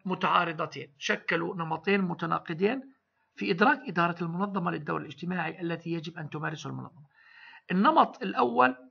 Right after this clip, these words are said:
المسؤولية الاقتصادية. إيش يعني؟ هذا النمط يركز على تعظيم الربح بغض النظر عن أي مساهمة اجتماعية.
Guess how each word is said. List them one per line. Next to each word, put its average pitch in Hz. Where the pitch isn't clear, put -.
المسؤولية 196
الاقتصادية. 160
إيش 196
يعني؟ 135
هذا 311
النمط 339
يركز 247
على 220
تعظيم 208
الربح 233
بغض 196
النظر 196
عن 196
أي 262
مساهمة 175
اجتماعية. 139